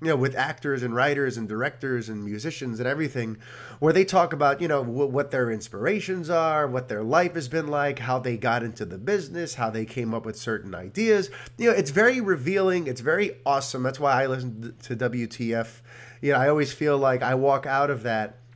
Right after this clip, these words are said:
knowing a great deal more about the people that I was interested in than I did before. It's just, you know, it's, it's, I, I really like that about that show. And I feel like there's not necessarily something like that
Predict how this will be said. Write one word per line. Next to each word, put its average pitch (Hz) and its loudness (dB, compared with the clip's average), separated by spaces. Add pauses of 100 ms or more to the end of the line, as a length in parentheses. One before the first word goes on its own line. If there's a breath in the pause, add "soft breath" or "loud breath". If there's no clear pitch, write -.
(140)
knowing 147 2
a 127 -2
great 135 -2
deal 131 -2
more 117 2 (320 loud breath)
about 117 0
the 123 -6
people 131 -4
that 113 -4
I 110 0
was 117 -4
interested 147 -4
in 107 -4
than 110 -4
I 120 -2
did 147 -6
before. 175 -2 (160)
It's 120 -6
just, 139 -4
you 160 -2
know, 127 2
it's, 123 -4
it's, - -8
I, 127 0
I 131 0
really 156 0
like 147 2
that 117 0
about 107 -4
that 117 -4
show. 226 0 (380 loud breath)
And 156 -2
I 175 2
feel 247 4
like 233 4
there's 208 0
not 233 -2
necessarily 202 0
something 165 -2
like 165 0
that 113 -2